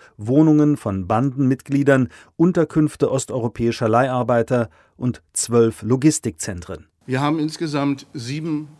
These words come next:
Speaker 2: Bargeldspürhunde im Einsatz gehabt. Wir haben insgesamt vom Zoll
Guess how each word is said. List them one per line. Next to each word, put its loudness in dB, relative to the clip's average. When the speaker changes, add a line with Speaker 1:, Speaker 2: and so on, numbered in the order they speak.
Speaker 2:
Bargeldspürhunde -8
im -12
Einsatz -10
gehabt. -10
Wir -8
haben -6
insgesamt -8
vom -8
Zoll -6